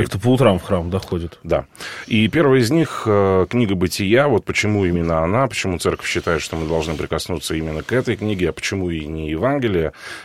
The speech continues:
Speaker 2: Казалось бы, да, перед, э, в общем, Страстной Седмицей ещё раз вспомнить, э,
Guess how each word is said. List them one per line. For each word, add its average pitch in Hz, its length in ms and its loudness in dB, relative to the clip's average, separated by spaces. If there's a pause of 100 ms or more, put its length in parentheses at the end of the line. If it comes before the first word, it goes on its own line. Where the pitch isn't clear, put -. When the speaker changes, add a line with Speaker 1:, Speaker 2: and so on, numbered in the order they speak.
Speaker 2:
Казалось 90 420 2
бы, 82 140 -2
да, 110 180 2
перед, 78 460 -2
э, 76 800 0 (140)
в 73 420 -8
общем, 76 260 -8
Страстной 82 440 -4
Седмицей 87 680 -2 (760)
ещё 107 240 2
раз 107 140 4
вспомнить, 110 680 4
э, 76 680 0